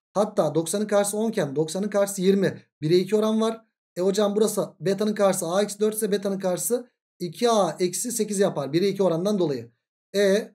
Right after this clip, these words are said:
hatta burası A iken burası da A bölü iki yapar arkadaşlar. A bölü iki yapar. Hocam şu üçgenden baksak daha sağlıklı olur.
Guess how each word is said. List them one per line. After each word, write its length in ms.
hatta 380
burası 240
A 160
iken 260
burası 200
da 240
A 420
bölü 180
iki 260
yapar 240
arkadaşlar. 480
A 220
bölü 160
iki 160
yapar. 260
Hocam 440
şu 240
üçgenden 580
baksak 340
daha 180
sağlıklı 340
olur. 160